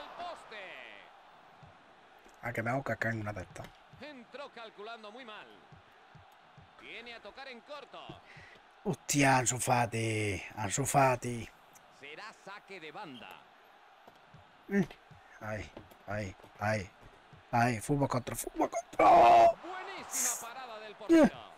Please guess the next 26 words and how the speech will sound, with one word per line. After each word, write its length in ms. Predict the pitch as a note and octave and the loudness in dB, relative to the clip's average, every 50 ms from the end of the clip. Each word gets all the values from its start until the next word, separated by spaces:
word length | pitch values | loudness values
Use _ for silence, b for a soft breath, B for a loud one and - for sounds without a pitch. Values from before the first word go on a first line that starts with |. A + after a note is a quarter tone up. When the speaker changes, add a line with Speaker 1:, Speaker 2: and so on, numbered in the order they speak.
| - - - - - - - - - - - - | -20 -20 -20 -20 -20 -20 -20 -20 -20 -20 -10 -4
Speaker 2:
Ay. 220 | G4+ G4 F#4+ F#4 | 0 0 0 0
Speaker 1:
Detuvo 720 | F#4 F4 F4 E4+ E4 E4 D#4+ C4+ F3+ C#3+ - - - - - | 0 -2 0 2 4 6 8 8 8 6 4 2 0 -2 -6
al 80 | - | -10
arquero. 300 | - - F#3+ E3 C#3+ C3 A#2 G2 F2+ - - - - - - - - - - - - - - - - - - - - - - - - - | -14 -14 -16 -14 -14 -16 -16 -16 -18 -20 -20 -20 -20 -20 -20 -20 -20 -20 -20 -20 -20 -20 -20 -20 -20 -20 -20 -20 -20 -20 -20 -20 -6 0
Speaker 2:
Qué 140 | - A#3+ G3+ | 2 2 4
poco. 580 | G3 A#3 A#3+ B3 G#3+ - A3 F#3 D#3 B2+ G#2 - - - - - - - - - - - - - | 6 6 6 6 6 4 4 4 4 2 -2 -10 -16 -20 -20 -20 -20 -20 -20 -20 -20 -20 -20 -8
Oye, 140 | - - F3+ | -2 0 2
que 80 | F3+ D3+ | 4 4
no 140 | C#3 C#3 | 4 4
le 120 | D3+ E3 D#3+ | 4 2 4
gano, 340 | D#3+ E3 F3+ G#3+ A3+ G3 C3+ | 4 4 4 6 6 4 4
¿eh? 240 | B2+ C3+ F3+ G#3+ A3+ | 2 2 2 4 4
Ni, 200 | A3 G#3+ G3+ F#3+ F#3 | 4 4 4 4 4
eh, 180 | F3+ F3+ F#3 E3 | 4 4 4 2
a, 220 | E3 F3+ F#3 - B B B B B B B B - - | 2 0 0 -2 B B B B B B B B -12 -2
joder. 440 | - G3+ G#3 F3+ G3 G#3+ A#3 F3+ - - - - - - - - - - - - - - | 2 2 4 6 6 6 6 4 2 -4 -16 -20 -20 -20 -20 -20 -20 -20 -20 -14 -8 -6
Desde 440 | C#3+ C3+ C#3+ C#3 C3 C3 C3+ C3+ | -4 0 0 0 0 0 0 0
los 180 | C3+ C#3 C3+ C3+ | 0 0 0 0
de 120 | C3+ C3 | 0 2
la 120 | B2+ B2+ C#3+ | 2 2 4
Isla 200 | D#3+ F3+ G3+ F#3 | 4 4 4 4
Feroe. 480 | - G3+ G3+ G#3 G#3+ A3 A#3 B3 B3+ - - - - - - - - - - - - - - - - - - - - - - - - - - - - - - - | 4 6 6 8 8 8 8 8 6 4 0 -12 -14 -14 -14 -14 -16 -20 -20 -20 -20 -20 -20 -20 -20 -20 -20 -20 -20 -20 -20 -20 -20 -20 -20 -20 -20 -20 -20 -20
Speaker 1:
¡Qué 160 | - F4 F#4 | -18 -16 -16
control 320 | - - A#3 F#3+ - B3+ G3+ | -16 -16 -18 -6 -2 -2 -2
de 80 | E4+ | -2
pelota! 400 | D#4 - E4 F#4 G4+ - - - | -4 -10 -14 -14 -14 -14 -16 -16